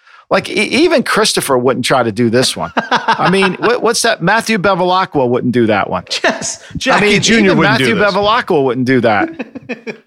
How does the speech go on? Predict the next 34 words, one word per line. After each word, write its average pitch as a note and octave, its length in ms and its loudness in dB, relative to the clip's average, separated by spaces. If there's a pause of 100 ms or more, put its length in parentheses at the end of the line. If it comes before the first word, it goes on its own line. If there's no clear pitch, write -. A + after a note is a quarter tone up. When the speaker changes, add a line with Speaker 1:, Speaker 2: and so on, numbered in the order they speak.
(120)
Speaker 1:
<laughs> - 140 -8
I F#3+ 60 2
mean, G#3 180 2
God A#3 320 0
almighty, D#3+ 560 0
how D3+ 140 0
stupid A#3+ 560 0
is C#3+ 160 2
that? - 100 0
I - 40 2
mean, G3+ 160 0
can G#3 220 -2
we B3 140 0
get - 180 0
any G#3 260 2
more G3+ 200 2
stupid F3+ 460 0
at D#3+ 100 2
all? D3 400 0 (1080)
I F3 60 0
mean, G3 280 0
look, F3+ 400 0
I, - 140 0
I, C#3+ 200 0
there's A#3 280 0
a F#3 40 0
lot D3+ 240 0
of C3+ 60 -2
stupidity. A#2 640 0
I B2+ 40 2
mean, D#3 240 0
Ben G#3 400 -2
Simmons D#3+ 520 0
saying C#3 520 0